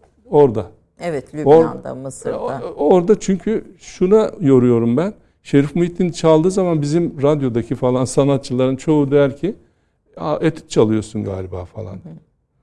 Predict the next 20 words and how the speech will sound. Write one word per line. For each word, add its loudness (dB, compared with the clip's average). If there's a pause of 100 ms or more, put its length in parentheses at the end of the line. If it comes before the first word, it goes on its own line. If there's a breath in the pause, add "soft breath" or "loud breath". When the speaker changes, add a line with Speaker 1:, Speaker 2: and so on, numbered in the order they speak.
(420)
Speaker 1:
Bizimkiler 0
daha 4
çok -2
duygu 0
tarafının -4
öne -2
çıkmasını -10
istiyorlar. -8
Gerçekten 2
de 2
duygulu -2
çalar -8
bizim -12
müzisyenimiz. -14 (120)
Speaker 2:
Hı -20
hı. -20 (840)
Speaker 1:
Yani -4
Speaker 2:
Daha 0
hissini -6
katar. -6